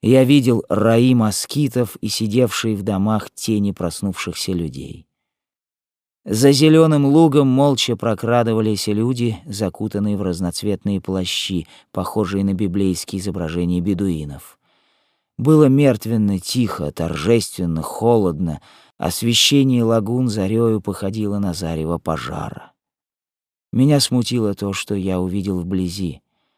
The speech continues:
Несколько дюжин взрослых людей и детей образовали полукруг, фланкируя мой дом. Одни расположились на ближайшем берегу, разделявшей их реки,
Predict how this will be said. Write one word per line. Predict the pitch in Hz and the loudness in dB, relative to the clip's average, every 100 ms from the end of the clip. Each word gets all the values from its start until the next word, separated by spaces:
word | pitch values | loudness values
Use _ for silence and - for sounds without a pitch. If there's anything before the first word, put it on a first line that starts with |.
| _ _ - | _ _ 0
Несколько | 127 127 - 117 117 | 2 2 2 0 0
дюжин | 107 120 101 95 | -2 -2 -2 -2
взрослых | 92 104 101 - 87 - | -2 -2 -2 -2 -6 -4
людей | 98 95 104 98 | -6 -4 -4 -4
и | - | -6
детей | 92 104 92 - 131 127 - _ | -8 -8 -8 -2 -2 -2 -8 _
образовали | - 101 113 90 85 98 104 | -10 -4 -2 -2 0 0 0
полукруг, | 98 98 87 85 92 107 101 - _ | -2 -4 -6 -6 -4 -4 -6 -12 _
фланкируя | - 104 104 92 117 110 104 90 | -8 -4 -2 -4 -4 -2 0 0
мой | 90 90 82 | 0 -2 -4
дом. | 92 71 - - _ _ _ _ _ _ _ _ _ | -4 -6 -10 -20 _ _ _ _ _ _ _ _ _
Одни | 131 143 175 | 2 4 6
расположились | 160 151 - 123 110 117 113 95 | 6 4 2 0 2 0 0 0
на | 113 | -2
ближайшем | 104 127 107 110 104 - 107 107 | 0 0 2 2 0 -2 -4 -4
берегу, | 117 107 85 92 90 | -2 -2 -2 -4 -4
разделявшей | - 104 90 95 92 90 82 - 85 | -4 -4 -4 -2 0 0 -4 -6 -6
их | - 82 - | -6 -10 -6
реки, | 90 87 - 98 87 | -6 -6 -6 -6 -6